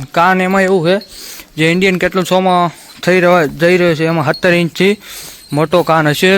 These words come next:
તો ગીરમાં એમાં સિલેક્ટ ન થાય, ગમે એવું રૂપ હોય તોય.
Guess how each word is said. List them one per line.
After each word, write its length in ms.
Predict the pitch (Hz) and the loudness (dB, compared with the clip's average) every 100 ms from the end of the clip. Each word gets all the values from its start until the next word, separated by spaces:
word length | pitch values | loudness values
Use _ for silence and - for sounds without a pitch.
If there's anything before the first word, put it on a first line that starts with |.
| 180 | 0
તો 60 | 170 | -2
ગીરમાં 460 | 151 170 165 175 175 - - - - - - - - - - - | 0 -2 0 -4 -6 -12 -18 -16 -14 -12 -14 -18 -20 -18 -16 -12
એમાં 260 | 160 165 156 | -6 -2 -2
સિલેક્ટ 320 | - 180 180 | 0 0 0
ન 80 | 175 196 | 0 0
થાય, 220 | 170 170 202 - - - | 0 -4 -6 -16 -20 -8
ગમે 220 | 147 165 | -4 0
એવું 160 | 160 147 | 0 0
રૂપ 160 | 156 151 | -2 -2
હોય 140 | 147 | -4
તોય. 180 | 135 185 | -6 -12